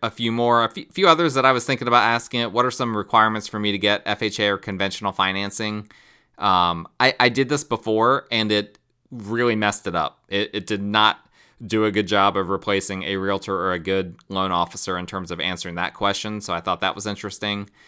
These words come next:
Um, I asked it what are, or I, I was gonna ask it what are the most common phrases used in real estate listings, but instead,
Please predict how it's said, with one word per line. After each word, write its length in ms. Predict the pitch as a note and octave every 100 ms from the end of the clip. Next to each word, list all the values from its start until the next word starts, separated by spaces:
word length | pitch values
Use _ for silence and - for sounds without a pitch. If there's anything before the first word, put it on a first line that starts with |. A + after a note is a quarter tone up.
| _ _ _
Um, 520 | A2 A2+ G#2+ G#2 G2+ - _ A2
I 100 | B2
asked 280 | C#3 -
it 80 | C#3
what 240 | A2 A#2 B2
are, 240 | A#2+ A#2 -
or 280 | A#2+ A#2 G#2+
I, 120 | G#2+ -
I 80 | A2
was 160 | G#2
gonna 200 | B2 A#2+
ask 260 | G2+ G#2 -
it 40 |
what 140 | G#2 G#2+
are 60 |
the 100 | F#2+
most 240 | G2 G2 -
common 280 | G#2+ G2+
phrases 400 | F#2 A2 G2+ F#2
used 200 | G#2 G2+
in 60 | G2
real 180 | G2+ A2
estate 280 | - A#2 B2+
listings, 440 | A#2 - A#2 G#2+
but 160 | A#2+ A2
instead, 720 | A2 - A#3+ G3+ A2+ A2